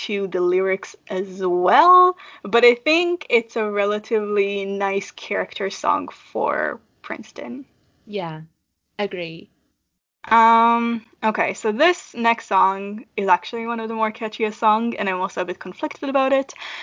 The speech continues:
Speaker 1: So, um, the song is Everyone's a Little Bit Racist. Um, we cut to Princeton running into Kate.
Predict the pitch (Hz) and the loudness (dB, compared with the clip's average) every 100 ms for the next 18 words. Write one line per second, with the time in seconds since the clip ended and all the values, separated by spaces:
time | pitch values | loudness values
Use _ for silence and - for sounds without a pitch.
0 | - - 247 226 220 214 214 - 214 202 | -18 2 6 10 10 10 8 6 6 4
1 | 208 196 196 - 208 202 190 196 196 190 | 2 -4 -8 -4 -4 -4 -4 -4 -4 -4
2 | 190 190 - 196 185 - - 285 285 285 | -6 -10 -6 -2 -2 -6 0 0 2 0
3 | 269 - - - - 226 220 214 214 214 | 0 -4 -14 2 8 10 10 8 2 0
4 | 247 - 254 - 214 202 220 208 208 185 | -4 -4 -8 -6 -8 -4 -2 0 -2 -2
5 | 185 175 170 - - 320 330 - | -2 -2 -8 -12 -6 -4 -4 -8